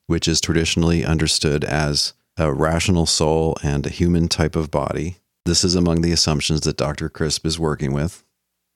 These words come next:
And he's suggesting, well, this is a fallen human nature in that it suffers from the effects of Adam's fall. But this, quote, "nature can feel fatigue, pain, and death." It sounds like Doctor Crisp is thinking of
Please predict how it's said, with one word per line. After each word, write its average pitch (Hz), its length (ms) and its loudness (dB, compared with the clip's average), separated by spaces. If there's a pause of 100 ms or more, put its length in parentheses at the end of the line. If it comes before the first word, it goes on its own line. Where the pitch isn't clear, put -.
(220)
And 95 100 -2
he's 107 160 2
suggesting, 98 540 2
well, 87 140 2
this 95 220 2
is 107 100 0
a 98 80 0
fallen 113 500 0
human 78 340 0
nature 80 540 -2 (160)
in 92 120 2
that 85 260 2 (140)
it 92 260 -2
suffers 95 460 2
from 85 200 2
the 80 140 2
effects 82 420 0
of 73 160 -6
Adam's 76 360 -2
fall. 76 440 -4 (640)
But - 120 -2
this, 104 240 2
quote, 95 320 0
"nature 120 600 2 (120)
can 87 160 0
feel 87 320 0
fatigue, 101 800 0 (200)
pain, 95 540 2
and 82 180 0
death." 95 500 -2 (1800)
It 90 140 0
sounds 175 300 2
like 110 140 0
Doctor 87 320 0
Crisp - 340 -2
is 80 100 0
thinking 85 320 2
of 78 400 -2